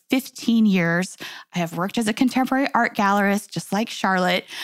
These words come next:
I've worked as a writer, just like Carrie. And listeners, believe me, the reality of living and working in New York City is very different from what you see on the show, from where they can afford to live and, you know, perhaps most germane to our conversation today,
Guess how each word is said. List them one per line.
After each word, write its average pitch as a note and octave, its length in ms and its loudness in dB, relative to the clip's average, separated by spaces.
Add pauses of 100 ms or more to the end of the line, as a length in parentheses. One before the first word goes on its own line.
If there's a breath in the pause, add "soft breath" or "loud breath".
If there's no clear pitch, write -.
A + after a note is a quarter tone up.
(180 loud breath)
I've F3+ 140 -2
worked F3 180 -2
as G3+ 100 -4
a C4 60 -2
writer, G#3 480 2
just - 300 -6
like A3 160 0
Carrie. F#3 600 -2 (300 loud breath)
And G3+ 400 4
listeners, C#4 400 2
believe B3 420 0
me, A3 160 2
the F#3+ 120 0
reality G3+ 580 4
of G#3 80 2
living G3+ 480 4
and F#3+ 180 4
working F#3+ 300 2
in F#3 100 2
New F#3+ 60 2
York F3+ 160 -2
City F#3 200 -2
is - 220 -4 (360 soft breath)
very A3 480 2
different - 480 -2
from G#3+ 220 2
what G3+ 140 2
you G#3 140 4
see B3 220 4
on E3+ 140 6
the G#3 40 6
show, G3+ 460 2 (440 loud breath)
from G#3 300 0
where G3 160 2
they F#3 100 2
can F#3 140 -2
afford - 300 -2
to - 120 -2
live C4+ 680 4
and, F#3 400 4 (380)
you C#4 100 6
know, F3+ 100 4
perhaps - 320 2
most A3 260 4
germane F3+ 300 2
to - 120 -6
our G#3+ 200 2
conversation F3+ 580 -2
today, F#3+ 480 0